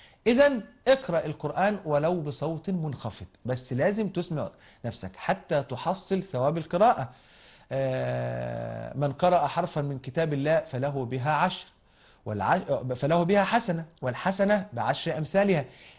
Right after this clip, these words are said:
لا أقول، شوف، أقول ألف، لام، ميم، حرف، ده نطق أهو، ولكن ألف حرف، وميم حرف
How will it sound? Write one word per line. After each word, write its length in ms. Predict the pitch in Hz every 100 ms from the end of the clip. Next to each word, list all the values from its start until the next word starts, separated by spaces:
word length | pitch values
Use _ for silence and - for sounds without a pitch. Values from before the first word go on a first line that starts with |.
| -
لا 320 | 165 226 208
أقول، 560 | 196 233 269 226 131 107 -
شوف، 260 | 147 -
أقول 340 | 135 196 185 170 -
ألف، 600 | 233 196 120 - - - _ - - -
لام، 840 | 160 196 233 240 214 156 139 113 - -
ميم، 600 | 165 220 262 233 170 156
حرف، 520 | - 220 285 254 - -
ده 120 | 143
نطق 280 | 185 233 190
أهو، 240 | 190 262 - - -
ولكن 420 | 143 190 196 180 -
ألف 260 | 254 262 202
حرف، 400 | 180 - 131 - - _ _ _ 135
وميم 360 | 151 226 220
حرف 280 | - 226 226